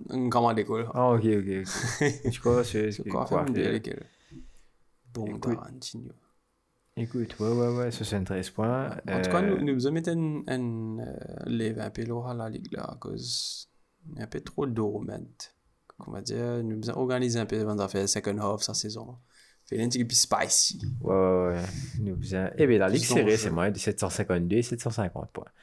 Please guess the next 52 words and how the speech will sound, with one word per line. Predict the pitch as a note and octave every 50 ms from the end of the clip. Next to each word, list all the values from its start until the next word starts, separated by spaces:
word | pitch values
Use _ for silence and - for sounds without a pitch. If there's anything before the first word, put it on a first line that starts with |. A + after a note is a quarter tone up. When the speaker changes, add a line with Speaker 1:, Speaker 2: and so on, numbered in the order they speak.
| - _ _
Speaker 2:
Sept | - - A#2 A2
cent | - G#2
quarante-six | F#2 F#2+ E2 F2+ F2+ F2 - - A#2
juste | G#2+ G#2 A2+ G#2+ -
après, | G2 E2+ - G#2+ G#2
sept | - G#2 F#2+
cent | - G2+ F2+
quarante-deux. | - F2 E2+ F2 E2 D#2+ D#2 -
Speaker 1:
Ouais. | - - _ - - - - - - - -
Speaker 2:
C'est-à-dire | - G#2+ A2+ B2 B2
quatre | D#3+ D3 D3+
premiers, | - C#3 A2+ G#2 G2+ A2 A2+
là, | G#2+ A2 B2+ - - - _ _ _ _ _ _ _
ils | G#2 F#2+ F#2+
sont | F2+ -
très, | - - - A2 G#2+ G#2 G#2 G#2 G#2 G#2 G#2 G2+ G2 F2+ E2+ - - _ - - - - -
Speaker 1:
Très, | - - - C3+
très | B2+ - B2+ B2
serré. | - - - -
Speaker 2:
très, | - C3 A#2+
très | A#2 - A#2 G#2
serrés. | - - G2 F2 F2 - - G2 - _ _ -
Speaker 1:
Bon, | - C3
moi, | B2+ B2
derrière, | A#2 A2+ A#2 G#2+ G#2+ G#2+ G#2+ G#2+ A2
avec | A2 A2+ A2+ A2
moins | G#2+ G#2+ G#2+ A2 A2 A2
cent | A2 - - - - - - - - - -
cinquante | - - - - - A#1 A#1 -
points, | - - - -
moi, | - -
<laughs> | - -
ce | - -
qui, | - - - A3+ G#3 - - - - - G#3 B3+ C4+ C4 - F#3 A3+ G#3+ G3+
il | F#3 B2
a | A2 G#2+
baisé, | A#2+ A#2 A#2+ B2 B2+ C3
là. | A#2+ A#2+ - - - - - - - -
Speaker 2:
<laughs> | A3+ F#3 A#2+ - - - F#3 G3 F#3 D#3+ A#2+ - _ _ - - - - - - -
Speaker 1:
Non, | A#2+ A#2 A2+ G#2+ G#2+
bien | G#2 G#2 A2+ A#2+ A#2+
fin | A#2+ C3+
de | B2+ A#2+
caca | A2 G2+ - - -
commencement | - - - - - - -
de | -
saison. | - - - - -
Et | -
pourtant, | D#3 D#3 F#3 F3+ G3+ G#3+
même | C4+ C#4
pas | C4+ A3 G3+
attention, | G3 G3 - D3+ B2+ B2 - C#3